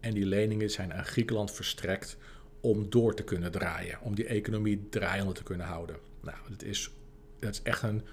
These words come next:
verschrikking ge-, geworden voor Griekenland, want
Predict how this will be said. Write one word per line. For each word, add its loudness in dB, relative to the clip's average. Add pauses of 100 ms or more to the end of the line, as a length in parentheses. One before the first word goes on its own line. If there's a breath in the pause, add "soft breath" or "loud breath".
verschrikking 6
ge-, 2
geworden 4
voor -2
Griekenland, 4
want 2